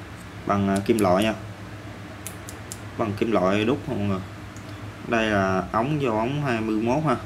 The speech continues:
Rồi, test ok rồi, kính, à, không có xì. Cái này độ mới còn rất là cao nha,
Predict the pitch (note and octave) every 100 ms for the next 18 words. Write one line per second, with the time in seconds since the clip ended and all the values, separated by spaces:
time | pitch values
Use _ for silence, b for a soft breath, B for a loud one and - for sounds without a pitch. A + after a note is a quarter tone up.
0 | - - - - - - - - - -
1 | - - F#2+ G2 B2 C3+ A#2 - A2 G#2+
2 | F#2+ F2+ A#2 D3 C3+ A#2 A2 G#2 G#2 G#2
3 | G#2+ A2 A#2 F#2 F#2 - - - - -
4 | - - - - - - - - - -
5 | - C#3+ B2 G#2 G2+ G#2+ C3+ C#3+ G#2 C3+
6 | A2 A#2 A2+ A2+